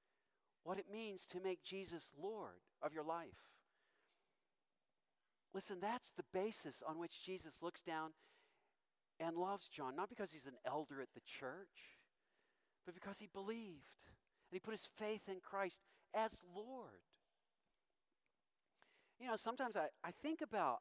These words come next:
I think about that Jesus freak driving down the road. Do you think he was worried about offending a non-Christian, some atheist? I, you know, look, when we get to heaven, we might meet this guy, this guy who had this ministry along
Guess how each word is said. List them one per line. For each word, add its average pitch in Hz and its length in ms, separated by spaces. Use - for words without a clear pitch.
I 165 60
think 233 260
about 202 260
that 123 200
Jesus 147 400
freak 123 300
driving 160 340
down 139 180
the 131 80
road. 147 300
Do 127 60
you 131 80
think 185 220
he 202 80
was 151 200
worried 143 260
about 147 180
offending 165 420
a 147 80
non-Christian, 151 680
some 151 220
atheist? 185 440
I, - 60
you 160 120
know, 139 220
look, 226 280
when 175 180
we 180 80
get 220 140
to 208 80
heaven, 214 280
we 170 120
might 175 260
meet 180 200
this - 180
guy, 135 120
this 170 120
guy 196 200
who 185 80
had 185 100
this 165 240
ministry 156 560
along 190 320